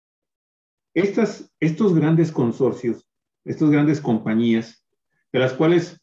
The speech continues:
en realidad muchos de los grandes empresarios de este país en realidad son simuladores, son representantes de grupos transnacionales, vamos, son los ceos, son los gerentes, son los administradores,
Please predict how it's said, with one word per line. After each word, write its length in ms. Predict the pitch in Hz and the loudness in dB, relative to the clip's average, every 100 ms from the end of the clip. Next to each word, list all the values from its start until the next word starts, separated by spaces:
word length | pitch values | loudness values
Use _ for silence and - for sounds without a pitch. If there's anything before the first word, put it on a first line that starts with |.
| - | -4
en 140 | 131 | 0
realidad 600 | 123 113 113 127 170 - _ _ _ _ _ _ - | 2 2 2 2 -2 -8 _ _ _ _ _ _ -4
muchos 260 | 135 135 160 | -2 2 2
de 80 | |
los 220 | 131 117 117 | 2 2 0
grandes 480 | 131 151 147 - - - | 2 2 2 -2 -8 -4
empresarios 1040 | 117 113 104 110 107 143 147 135 110 101 | 0 0 -2 -2 -2 0 0 2 0 0
de 60 | |
este 180 | 117 - | -2 -4
país 280 | - 123 131 | 0 0 0
en 80 | 139 | 0
realidad 400 | 120 117 143 156 | 0 2 0 -2
son 360 | - 147 151 147 | -2 0 0 0
simuladores, 1000 | - 110 107 110 117 131 127 127 - _ | 0 0 0 0 2 4 2 -2 -10 _
son 220 | - 143 | -2 0
representantes 840 | 151 143 131 113 104 127 127 120 | 0 0 -2 -2 0 -2 0 0
de 80 | 110 | 0
grupos 400 | 104 123 131 110 | 0 0 -2 -2
transnacionales, 880 | 113 98 104 - 107 110 120 - - _ - | -4 -6 -8 -6 -6 -4 -4 -6 -12 _ -2
vamos, 240 | 160 151 | 0 2
son 140 | 175 | 2
los 140 | 165 135 | 2 0
ceos, 840 | - 131 127 127 127 127 127 _ _ | -2 0 2 2 2 0 -4 _ _
son 160 | _ 175 | _ 0
los 100 | 170 | 2
gerentes, 880 | - 123 117 123 123 123 127 123 - _ _ | 2 2 2 2 0 0 0 -2 -6 _ _
son 140 | 170 | 0
los 140 | 165 | 2
administradores, 1300 | 156 131 117 110 120 113 127 131 131 123 123 - _ | 2 2 2 0 -2 0 4 4 4 4 0 -4 _